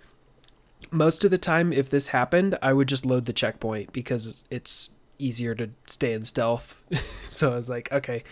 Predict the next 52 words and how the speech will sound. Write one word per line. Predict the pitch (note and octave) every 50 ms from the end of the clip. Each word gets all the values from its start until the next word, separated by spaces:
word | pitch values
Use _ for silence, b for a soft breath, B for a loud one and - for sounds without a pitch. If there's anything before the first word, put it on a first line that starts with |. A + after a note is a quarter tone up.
| B B B B B
if | B D#3+ C#3 -
the, | D#3+ D#3+ - D3+
a |
bunch | C#3 C3+ D3+ D3+ D3 -
of | C3+
enemies | C#3+ C#3+ C#3+ C#3 C3
start | C3 - C#3+ C3
swarming | - - - C3 B2+ B2+ B2+ A#2+
me, | B2 B2 B2+
I'll | A#2+ A#2+
just | A#2+ B2+ - -
reload | - B2+ B2+ B2 B2 A#2+
the | B2
checkpoint | A#2+ - B2 A2 - - - B2 A#2
and | A#2+
do | A2 A#2+ A#2
the | A2 A2+
encounter | A2+ - - F#3 F#3 F3 D#3 C#3
again," | C3 B2 B2 B2 B2 B2
'cause | - - D3 C3+
the | C#3+ C3+
checkpoints | - - F#3 G3+ - B3+ A#3 A#3 - -
are | D#3+ C3+
pretty | - _ - - - - D#3+ E3+ A3+ A#3+ G#3 F3 C#3+ C3 - - b b b b b b b b
forgiving. | b - - B2+ A#2 A#2+ A#2+ C3 F3 F3+ F#3 F#3
They're | D3 A2+
pretty | - - G3 A3
frequent. | - - - C3 C3 C3 - F3+ G3 G3 - - b b b b b b b b b b b b b b _ _ - - - _ -
So | - - - C3 A#2+ A#2+ A#2 A2 A2+ C3+
that | C#3+ C3 C3+ C#3
wasn't | D3+ D3+ C#3 C3+ C#3+ B2+
an | A#2+ A#2+
issue | A#2+ A#2+ - - C#3 A#2 A2+
at | A2+ A2+
all. | A2+ A#2 A#2 A#2+ A#2+ -
It's | C#3 C#3+ - -
something | - - G3 F#3+ F3+ F3+ E3+ D#3+
that | D3 C3 C3
I | C3
would | B2+ B2 A#2+
do | - B2+ B2 B2
with, | A#2 A#2 -
like, | B2 A#2 A#2 - - - - -
Last | - B2+ A#2 A#2+ - - C#3+
of | B2+
Us | B2+ B2+ B2 - -
and | C3 B2
Last | A#2 A#2 -
of | - A#2+
Us | A#2 - -
Two, | - - D3 C#3 C#3 C#3 C#3 C#3 C#3 -
where | A#2+ A2+ A2 G#2+